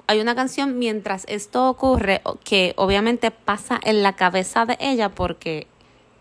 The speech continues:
ella ahí ya no puede hablar, porque ya está en el mundo afuera, seca y con piernas. So, esa no me molestó mucho, estaba ok,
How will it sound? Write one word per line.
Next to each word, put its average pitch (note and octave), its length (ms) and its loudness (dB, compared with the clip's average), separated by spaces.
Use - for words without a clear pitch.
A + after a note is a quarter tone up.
ella E3 360 0
ahí E3+ 260 -4
ya E3+ 160 -2
no E3+ 160 -4
puede F3 220 -2
hablar, F#3 400 -4
porque - 240 -8
ya C#3+ 80 -2
está E3 240 -6
en E3+ 80 -2
el E3 100 -2
mundo E3 720 -2
afuera, D#3 720 -2
seca E3 460 2
y D3+ 60 2
con D#3 180 0
piernas. F3 380 0
So, D3 880 4
esa C#4+ 300 4
no F4 100 4
me E4+ 120 4
molestó C4 380 4
mucho, B3+ 520 0
estaba G#3+ 480 2
ok, B3+ 100 -2